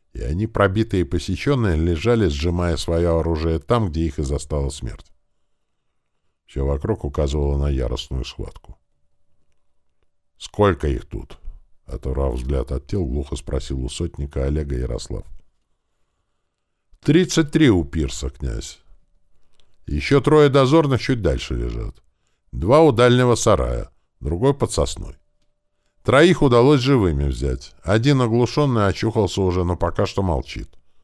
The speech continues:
Двое с ранами, не знают, выживут ли. Их андреевские по-лекарски опьеходили уже». «Как так? Такие большие потери-то при таком-то перевесе», —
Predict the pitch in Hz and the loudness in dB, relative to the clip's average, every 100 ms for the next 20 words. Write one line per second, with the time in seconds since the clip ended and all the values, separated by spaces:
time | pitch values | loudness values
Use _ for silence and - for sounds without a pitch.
0 | _ - - _ _ _ - 92 135 185 | _ -20 -20 _ _ _ -4 2 6 6
1 | 175 131 120 98 92 90 104 123 120 147 | 4 4 4 4 2 0 0 0 2 2
2 | 135 87 82 71 67 64 65 65 57 52 | 2 2 0 0 -4 -6 -6 -6 -8 -10
3 | _ _ - 107 127 117 117 107 - 107 | _ _ -4 0 2 4 4 4 2 -2
4 | 98 104 104 69 - - 67 69 92 - | 0 2 0 0 -6 -6 -6 -4 -6 -6
5 | 62 57 57 53 50 50 - _ _ _ | -8 -8 -10 -10 -10 -12 -16 _ _ _
6 | _ _ _ _ _ _ _ _ _ _ | _ _ _ _ _ _ _ _ _ _
7 | _ _ _ _ _ _ _ _ _ _ | _ _ _ _ _ _ _ _ _ _
8 | _ _ - 92 87 - 110 76 - - | _ _ -2 0 -2 -2 0 0 -2 -14
9 | - - 76 - 98 80 87 85 95 87 | -12 -6 -4 0 0 2 0 0 0 0
10 | 71 98 - 82 62 - - 69 87 - | 0 0 0 -2 -2 -6 -8 -6 -6 -4
11 | 69 - 65 76 76 95 92 - - - | -8 -8 -8 -4 -2 -2 -4 -6 -10 -16